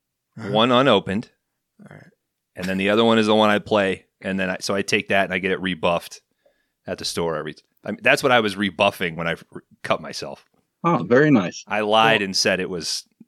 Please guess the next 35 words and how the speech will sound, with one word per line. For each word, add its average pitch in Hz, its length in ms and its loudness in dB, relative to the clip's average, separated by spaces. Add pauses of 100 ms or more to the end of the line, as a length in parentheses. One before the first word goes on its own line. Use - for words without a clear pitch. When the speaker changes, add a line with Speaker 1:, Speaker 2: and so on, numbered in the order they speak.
(440)
Speaker 2:
Dark 82 240 -8
Angel, 78 380 -10
but 53 180 -16
it's - 340 -16 (880)
Speaker 4:
I 143 100 -2
think 208 220 -2
if - 100 -4
Speaker 2:
Chumbawamba. - 80 -12
Speaker 4:
you, 113 300 -6 (160)
if - 160 -8
you 117 180 -4
lost 104 440 -8 (140)
that 107 280 -8
specific - 560 -12
C - 200 -10
D 104 220 -6
Speaker 2:
Tub 95 80 -10
Speaker 4:
though, 92 160 -8 (100)
Speaker 2:
thumping. 73 180 -16 (480)
Speaker 4:
yeah, 165 180 0
it's 101 120 -6
kinda 170 200 -2
like 135 260 -2
it 147 80 -2
would 127 180 -2
be 139 180 0
okay 113 600 -6
because 110 600 -10
if 123 180 -12
you 117 80 -8
take - 240 -10
the 113 80 -10
message 110 460 -8
to - 100 -10
heart, 110 400 -6